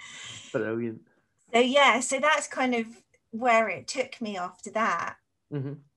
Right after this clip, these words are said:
Speaker 2: Um, and I used to, um, so I was the,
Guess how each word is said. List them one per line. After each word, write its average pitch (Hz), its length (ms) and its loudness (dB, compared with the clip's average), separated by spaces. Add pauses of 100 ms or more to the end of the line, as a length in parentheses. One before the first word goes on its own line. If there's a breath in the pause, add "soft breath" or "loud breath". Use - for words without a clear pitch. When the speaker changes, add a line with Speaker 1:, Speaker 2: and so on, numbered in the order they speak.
(140)
Speaker 2:
Um, 202 520 -4 (680 soft breath)
and 226 200 2
I 233 120 2
used 247 480 -4
to, 214 380 -2 (100)
um, 214 260 -2
so 233 220 0
I 233 100 6
was 226 220 -4
the, 220 260 0